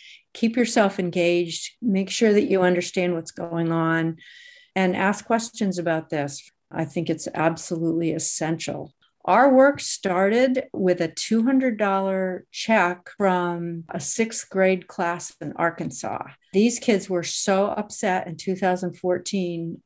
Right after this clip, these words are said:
about what they were hearing about the sea stars, even though they have no oceans there,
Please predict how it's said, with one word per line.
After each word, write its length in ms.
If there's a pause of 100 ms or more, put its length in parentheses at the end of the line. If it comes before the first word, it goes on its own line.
(100)
about 340
what 200
they 140
were 100
hearing 560
about 300
the 80
sea 240
stars, 580
even 320
though 160
they 140
have 200
no 380
oceans 400
there, 400